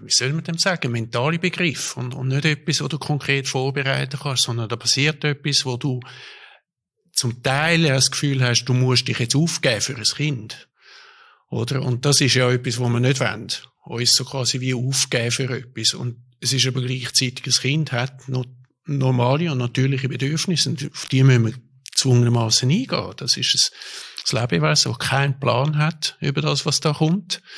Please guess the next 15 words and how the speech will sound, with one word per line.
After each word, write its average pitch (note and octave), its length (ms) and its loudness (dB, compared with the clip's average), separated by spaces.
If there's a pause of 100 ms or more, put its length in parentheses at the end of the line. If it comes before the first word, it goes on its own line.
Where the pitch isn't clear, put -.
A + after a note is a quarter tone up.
(320)
oder? C3+ 260 2
Und D3 100 2
sich - 160 0
das B2 180 2
alles C#3+ 380 2
hart C#3 260 0
erarbeiten D3+ 720 2
muss D#3 280 2
und C3+ 100 0
wir C3+ 100 2
können C3+ 180 0
es - 140 2
dabei D3+ 200 -2
begleiten. D3 640 0
Und, B2 300 -8